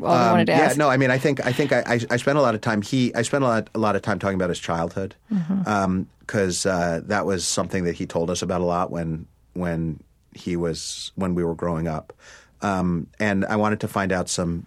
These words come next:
Speaker 1: stuff about who his, you know, parents were and try and, you know, get that down. Um, and then, and then, you know, some of the, some of the,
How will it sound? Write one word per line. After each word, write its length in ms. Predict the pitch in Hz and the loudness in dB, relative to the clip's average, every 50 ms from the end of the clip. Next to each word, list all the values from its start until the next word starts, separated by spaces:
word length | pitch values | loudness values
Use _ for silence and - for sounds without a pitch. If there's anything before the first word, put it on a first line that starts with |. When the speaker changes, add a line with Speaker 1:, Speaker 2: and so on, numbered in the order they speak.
| _ - | _ -8
Speaker 1:
stuff 340 | - - - 95 90 - - | -8 -4 -2 -2 -4 -4 -4
about 260 | 87 90 87 82 82 | -4 -2 -2 -2 -2
who 180 | 92 98 90 85 | -2 -4 -4 -2
his, 420 | 92 90 85 80 80 - - - - - | -2 -4 -4 -4 -6 -10 -12 -14 -12 -6
you 100 | 117 110 | -4 -2
know, 120 | 101 87 | -2 -2
parents 460 | - - - 98 95 92 90 85 - | -4 -4 -2 -2 0 0 -2 -4 -4
were 340 | 95 92 90 87 87 87 87 | -2 -2 0 0 0 0 0
and 340 | 82 82 80 82 80 80 - - - - - - | -2 -2 -2 -4 -4 -6 -8 -16 -20 -20 -14 -6
try 200 | - 117 104 98 | -4 -2 0 0
and, 220 | 95 90 87 87 - _ _ - | 0 0 -2 -4 -6 _ _ -4
you 100 | - 113 | -2 -2
know, 80 | 104 90 | -2 0
get 200 | 85 - 92 87 | -2 -2 -4 -2
that 320 | - 92 87 - - - - | -2 -2 -2 -4 -6 -6 -4
down. 400 | 92 87 80 76 78 71 64 - - - - - - _ _ _ | -4 -2 -2 -4 -6 -10 -12 -14 -20 -20 -20 -20 -20 _ _ _
Um, 500 | - 101 95 90 90 87 90 85 82 73 - - _ _ - | -4 -2 -2 0 0 0 0 -2 -4 -6 -10 -18 _ _ -4
and 160 | - 113 107 | -2 0 2
then, 340 | 107 110 104 101 104 104 - - - | 2 2 2 2 0 -2 -2 -4 -4
and 180 | 110 110 107 | 0 2 2
then, 200 | 110 110 107 117 120 | 2 2 2 0 0
you 100 | 160 170 | 0 0
know, 100 | 135 107 | 0 0
some 220 | - - 110 104 | 0 0 0 0
of 60 | 101 | 0
the, 260 | 90 95 90 87 87 - - | 0 0 -2 -2 -4 -6 -8
some 220 | - - 123 107 | -4 -2 -2 -2
of 60 | 107 | 0
the, 120 | 92 92 | -2 -4